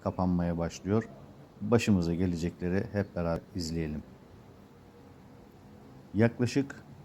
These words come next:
yarım saat kadar sürede açık hava birden kapanıyor.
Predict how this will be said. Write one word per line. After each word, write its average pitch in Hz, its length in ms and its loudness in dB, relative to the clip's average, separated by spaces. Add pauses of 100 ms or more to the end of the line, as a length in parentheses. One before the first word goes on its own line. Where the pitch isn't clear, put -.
(180)
yarım 123 340 6
saat 98 340 2
kadar 90 320 2
sürede 92 600 0 (240)
açık 113 280 -2
hava 120 200 2 (220)
birden 107 500 6
kapanıyor. 92 500 2